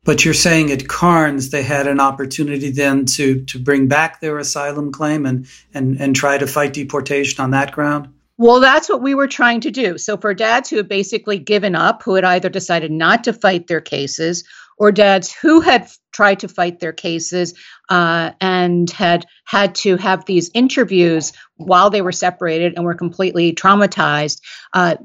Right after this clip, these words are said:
Speaker 2: that what we did with them was we met with them, we explained what their options were. So fathers who had never had that initial interview, we were able to a-, get them to fill out a form saying they were afraid to go back to their country and they wanted to fight their case.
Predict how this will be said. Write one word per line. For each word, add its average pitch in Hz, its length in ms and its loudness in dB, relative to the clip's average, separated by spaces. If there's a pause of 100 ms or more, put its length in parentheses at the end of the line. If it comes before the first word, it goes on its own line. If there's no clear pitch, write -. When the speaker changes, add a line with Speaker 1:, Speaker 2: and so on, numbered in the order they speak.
(140)
Speaker 2:
that 185 420 2
what 196 240 0
we 208 160 2
did 208 260 2
with 208 160 2
them 190 220 0
was 185 160 -6
we 180 120 0
met 208 180 -2
with 226 120 2
them, 196 220 -2
we 175 100 -2
explained 180 420 -2
what 175 100 0
their 165 160 -2
options 156 420 -2
were. 139 160 -12
So 175 140 -8
fathers 240 400 2
who 185 80 -4
had 147 160 -4
never 190 380 2
had 175 360 -2 (260)
that 165 340 -2
initial 175 400 -2
interview, 185 640 0 (200)
we 196 120 2
were 190 120 2
able 196 280 2
to 180 240 -8 (240)
a-, 170 180 -2 (120)
get 202 180 -2
them 196 160 -4
to 180 80 -8
fill 185 180 -2
out 175 140 2
a - 20 0
form 170 260 0
saying 165 520 -4 (120)
they 165 100 2
were 160 100 2
afraid 175 320 2
to 185 60 0
go 180 120 0
back 156 240 -2
to 170 80 -4
their 151 100 -6
country 156 480 -8
and 151 160 -6
they 147 60 -4
wanted 143 320 -2
to 147 80 -8
fight 143 240 -2
their 143 140 -6
case. - 420 -6